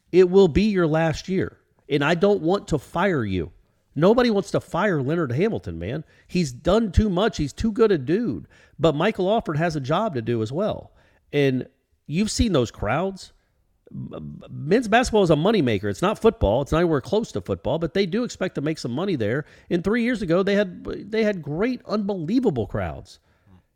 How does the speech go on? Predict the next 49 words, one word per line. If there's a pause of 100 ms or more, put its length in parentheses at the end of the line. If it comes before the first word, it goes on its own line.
(100)
And
now
you
look
at
it,
and
it's
just
the,
it's
the
absolute
definition
of (240)
apathy. (840)
And
it,
that
can
erode
and
corrode
a
program
that
it
can
take
years
to
build
back
up. (340)
So (100)
that
would
be
my
concern.
And
I
would
be
frank
with
Leonard (380)
and
say,